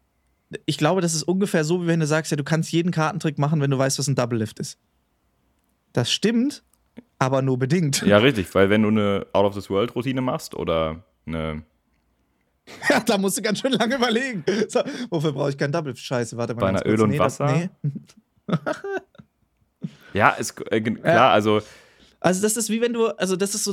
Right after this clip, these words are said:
Speaker 1: quasi der, der Moment, wie wenn so ein Laie, der irgendwie maskierten Magier gesehen hat und weiß, was ein Double Lift ist oder sowas,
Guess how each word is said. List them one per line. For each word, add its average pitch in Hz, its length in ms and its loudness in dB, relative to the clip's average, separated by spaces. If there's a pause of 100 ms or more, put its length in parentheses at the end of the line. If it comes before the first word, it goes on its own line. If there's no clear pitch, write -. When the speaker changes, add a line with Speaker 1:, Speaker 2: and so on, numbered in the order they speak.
Speaker 1:
quasi 190 340 -2
der, 175 200 0
der 170 160 0
Moment, 175 260 0
wie 185 80 -2
wenn 175 160 2
so 160 80 0
ein 156 80 2
Laie, 147 320 2
der 147 260 0
irgendwie 151 280 0
maskierten 151 480 0
Magier 156 340 2
gesehen 135 320 0
hat 151 160 -2
und 147 100 -4
weiß, 139 220 0
was 139 80 -4
ein 131 60 -4
Double 131 240 0
Lift 131 200 -2
ist 131 140 -4
oder 123 160 0
sowas, 135 320 0